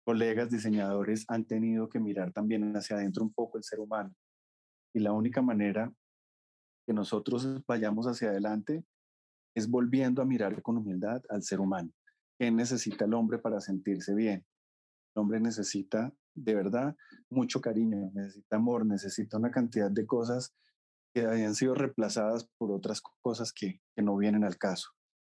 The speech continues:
Ambiciones, eh, mil cosas.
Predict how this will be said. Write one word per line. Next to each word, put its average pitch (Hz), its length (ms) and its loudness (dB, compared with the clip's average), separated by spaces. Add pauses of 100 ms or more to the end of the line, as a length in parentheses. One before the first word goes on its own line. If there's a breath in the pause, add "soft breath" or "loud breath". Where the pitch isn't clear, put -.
(240)
Ambiciones, 120 1120 0 (440)
eh, 113 140 0 (540)
mil 131 220 2
cosas. - 560 -4